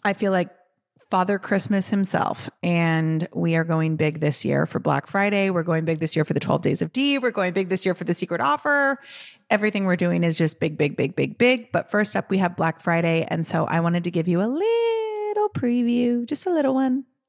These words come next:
I'm not gonna give away everything, but I do wanna give a little bit of teaser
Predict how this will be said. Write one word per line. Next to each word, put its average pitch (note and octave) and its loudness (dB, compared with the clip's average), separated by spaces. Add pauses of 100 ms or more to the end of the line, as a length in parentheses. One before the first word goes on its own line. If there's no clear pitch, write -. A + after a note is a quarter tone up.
(140)
I'm A#3 0
not B3 2
gonna A#3+ -2
give A3+ 0
away G#3 2
everything, F3+ 0 (480)
but G3+ 0
I G3+ 2
do G3+ 0
wanna G3 2
give F#3 -2
a F3+ 2
little F3 2
bit E3 0 (160)
of E3 0 (140)
teaser D#3+ 0